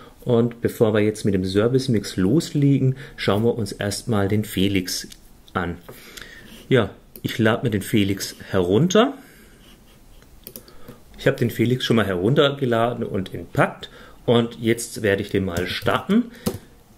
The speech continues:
Dazu verwende ich die Java virtuelle Maschine und führe hier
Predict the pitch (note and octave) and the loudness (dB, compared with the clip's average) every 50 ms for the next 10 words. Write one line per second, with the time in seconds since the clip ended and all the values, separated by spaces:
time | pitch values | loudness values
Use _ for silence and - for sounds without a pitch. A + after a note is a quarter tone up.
0 | - - - - G2+ A2 B2+ C3 - - B2+ - - - A2+ G2+ - G2+ G2 G2+ | -20 -12 -4 -2 0 0 0 0 -2 -2 -2 -2 0 0 0 0 2 0 0 0
1 | G#2 G#2 G2+ F#2 F2+ F2 F2 - - - - - - - - - - - - - | -2 -2 -2 -2 -2 -4 -4 -6 -10 -16 -18 -18 -20 -20 -20 -20 -20 -20 -20 -14
2 | - - F#2+ F#2 - - A2+ F#2 F2+ F2+ G2 F#2 F2+ F#2+ G2 F#2+ - - - - | -10 -8 -8 -6 -4 -2 0 0 0 0 0 -2 0 0 -2 -2 -2 -4 -4 -2
3 | G2+ F#2 F#2 E2+ E2+ E2+ D#2+ D#2+ - - A#2+ B2 D3 F3 F#3+ G#3 A3 - - - | -2 -2 -2 -2 -2 -4 -6 -4 -2 -2 0 0 2 4 4 4 2 0 -4 -16
4 | - - - - - - - - - - - - - - - - - - - - | -20 -20 -20 -20 -12 -6 -6 -6 -6 -8 -20 -20 -20 -20 -20 -14 -12 -10 -10 -10
5 | - - - - - - - - - _ _ _ - A#2+ A2+ A2+ A#2 A#2 A2+ - | -8 -8 -8 -10 -10 -14 -14 -20 -20 _ _ _ 0 0 2 2 2 0 0 -4
6 | - - - - - - - A#2+ A#2+ A#2+ B2 - - - - B2+ B2 A#2 A#2 A#2 | -8 -14 -14 -14 -6 0 2 4 4 4 2 0 -6 -8 -4 0 2 4 4 4
7 | A#2+ A#2+ A#2+ | 4 2 -2